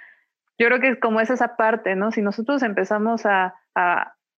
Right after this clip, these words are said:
a darnos cuenta de todas esas emociones,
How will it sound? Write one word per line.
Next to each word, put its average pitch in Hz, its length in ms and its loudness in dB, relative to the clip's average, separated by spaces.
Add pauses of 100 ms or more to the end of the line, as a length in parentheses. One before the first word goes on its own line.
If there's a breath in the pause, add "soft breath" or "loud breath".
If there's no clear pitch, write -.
(240)
a 196 200 2
darnos 220 440 0
cuenta 208 420 -2
de 180 120 2
todas 233 400 0
esas 226 320 -2
emociones, 196 880 -2